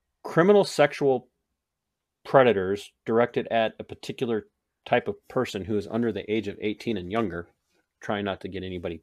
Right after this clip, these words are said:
banned. I saw people like that come in, be charged,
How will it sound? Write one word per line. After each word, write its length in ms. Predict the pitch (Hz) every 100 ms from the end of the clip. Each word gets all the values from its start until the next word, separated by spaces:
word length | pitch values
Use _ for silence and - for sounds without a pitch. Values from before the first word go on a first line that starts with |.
| -
banned. 360 | 127 104 104 - - - - - - - - _ _ _ _ _ _ _ _ _ -
I 100 | 143
saw 240 | 151 175
people 320 | - 170 156
like 200 | 139 120
that 260 | - 165 -
come 200 | 139 110
in, 280 | 101 95 117 _ _ _ _ _ _ _ _ _ _ _ _ -
be 100 | 113
charged, 680 | - - 165 104 101 -